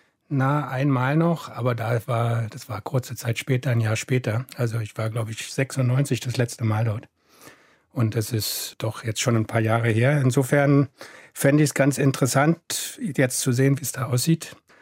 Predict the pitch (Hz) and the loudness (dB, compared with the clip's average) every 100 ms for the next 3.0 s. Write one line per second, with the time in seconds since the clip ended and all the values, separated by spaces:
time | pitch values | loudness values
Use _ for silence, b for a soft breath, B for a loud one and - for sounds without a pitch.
0 | b b - 120 123 117 135 127 127 127 | b b -6 -2 0 2 2 4 2 2
1 | 117 123 123 117 - 120 - 127 127 135 | 2 2 2 0 -2 -2 0 0 0 2
2 | 123 123 127 123 127 113 107 101 113 | 2 4 2 2 2 0 0 -2 -4